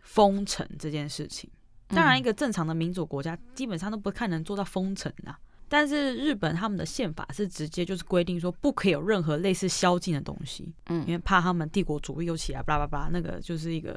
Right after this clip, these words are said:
Speaker 1: 很，也是一个过去的历史，这边就不多谈。
Speaker 2: 嗯。
Speaker 1: 但是日本他们的政策是说，餐饮业八点之后不营业，你要营业可以，但是如果你八点以后不营业的话，政府会给你补助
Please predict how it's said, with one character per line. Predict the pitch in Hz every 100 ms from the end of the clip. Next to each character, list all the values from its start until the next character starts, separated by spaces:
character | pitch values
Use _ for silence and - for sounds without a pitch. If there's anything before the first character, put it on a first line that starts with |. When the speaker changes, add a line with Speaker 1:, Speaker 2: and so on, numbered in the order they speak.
| 147
Speaker 1:
很， | 151 - - - - - - -
也 | 156
是 | 165 202
一 | 196 170
个 | 147
过 | 139 190
去 | 170 190
的 | 156
历 | 175 156
史， | -
这 | - 175
边 | 165
就 | 170
不 | 160 170
多 | 156 147 151
谈。 | - - - - - -
Speaker 2:
嗯。 | 190
Speaker 1:
但 | 339
是 | 339 339
日 | 392
本 | 247 180 170
他 | 220
们 | 214
的 | 170
政 | 165 220 196
策 | 196
是 | 185 190
说， | - 170 165 170 180 - -
餐 | - 320
饮 | 285 170
业 | 208 190 -
八 | - 262
点 | 285 175 156
之 | 185
后 | 190
不 | 180 180
营 | 131 120
业， | 143 - - -
你 | 208
要 | 233 294
营 | 208
业 | 233 202
可 | - 156
以， | 151 - - -
但 | - 339
是 | 330
如 | 269 208 285
果 | 302 247
你 | 190 165
八 | - 240 247
点 | 240 156 - -
以 | 120
后 | 160 247
不 | 233 247
营 | 185
业 | 196 233
的 | 170
话， | 165 214 - - -
政 | 311 226
府 | 151
会 | 196
给 | 180 156
你 | 156
补 | - -
助 | -